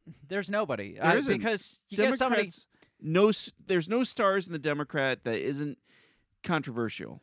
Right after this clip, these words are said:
Speaker 1: Well, there's no stars that aren't either A, super ultra progressive, or
Speaker 2: Yeah.
Speaker 1: B, super, super freaking
Speaker 2: Right.
Speaker 1: moderate white dude.
Speaker 2: Yeah.
Speaker 1: Like, uh, I mean, I would say Gavin Newsom's progressive, but he's still not
Speaker 2: Right. Outside of
Speaker 1: he,
Speaker 2: California.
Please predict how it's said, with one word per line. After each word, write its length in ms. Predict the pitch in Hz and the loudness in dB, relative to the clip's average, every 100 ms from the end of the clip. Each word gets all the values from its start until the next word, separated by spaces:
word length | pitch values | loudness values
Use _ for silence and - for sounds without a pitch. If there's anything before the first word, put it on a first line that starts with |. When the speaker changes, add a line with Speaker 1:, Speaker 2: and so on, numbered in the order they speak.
| _ | _
Speaker 1:
Well, 140 | 254 277 | 0 2
there's 160 | 247 | 2
no 140 | 269 294 | 0 0
stars 380 | - 254 233 | 2 2 2
that 120 | 226 175 | 2 0
aren't 300 | 196 202 - | 0 -2 -4
either 300 | 196 160 - | -6 -4 -4
A, 240 | 190 214 | -2 -2
super 420 | 175 - 240 202 190 | -4 -8 -6 -4 -2
ultra 300 | 208 190 170 | -2 -4 -6
progressive, 640 | 151 143 208 - 165 139 | -4 0 0 2 -2 0
or 160 | 160 | 0
Speaker 2:
Yeah. 60 | 135 | 0
Speaker 1:
B, 240 | 214 214 170 | -2 -4 -6
super, 720 | - - 247 240 190 165 143 | -10 -10 -10 -4 0 0 -4
super 380 | - 220 208 180 | -8 -6 -4 -4
freaking 240 | - 202 | -4 -6
Speaker 2:
Right. 80 | 175 | -4
Speaker 1:
moderate 420 | 156 180 180 160 | -2 0 2 0
white 240 | 139 220 - | 2 0 0
dude. 380 | 139 143 156 156 | -4 -2 -2 -4
Speaker 2:
Yeah. 60 | |
Speaker 1:
Like, 320 | 160 160 151 - _ _ _ _ | 0 0 0 -12 _ _ _ _
uh, 320 | 180 165 156 151 _ _ _ _ _ _ _ | 0 0 0 -4 _ _ _ _ _ _ _
I 100 | 220 | -2
mean, 120 | 240 226 | 0 2
I 100 | 240 | 0
would 120 | - | -2
say 220 | 247 226 | -2 -2
Gavin 320 | 202 214 202 | 0 0 0
Newsom's 380 | 190 196 208 156 | -4 -6 -8 -10
progressive, 500 | - 147 175 - 202 | -10 -4 -4 -2 -6
but 100 | 175 | -6
he's 120 | 151 | -8
still 500 | - 190 190 170 151 _ _ _ _ _ - 151 | -8 -6 -2 -2 -4 _ _ _ _ _ -16 -4
not 200 | 180 165 | 0 2
Speaker 2:
Right. 240 | 120 104 - | 2 -2 0
Outside 380 | 190 - 196 | 0 2 0
of 60 | 180 | 2
Speaker 1:
he, 60 | 190 | 0
Speaker 2:
California. 840 | 175 156 147 139 147 151 156 | 0 0 0 -2 0 0 0